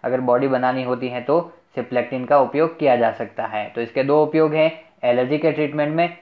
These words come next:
और भूख बढ़ाने के उपचार में इसका उपयोग किया जाता है। नेक्स्ट टेबलेट है, ये है लिम्सी टेबलेट।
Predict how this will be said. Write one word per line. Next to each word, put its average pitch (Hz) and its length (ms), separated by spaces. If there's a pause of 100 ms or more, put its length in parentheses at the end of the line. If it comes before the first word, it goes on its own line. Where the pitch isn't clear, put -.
और 160 380 (220)
भूख 156 240
बढ़ाने 131 340
के 139 100
उपचार 120 400
में 143 180
इसका 160 260
उपयोग 160 340
किया 117 120
जाता 110 200
है। 113 320 (380)
नेक्स्ट 160 280
टेबलेट 151 380
है, 160 320 (580)
ये 151 140
है 180 160
लिम्सी 151 420
टेबलेट। 110 520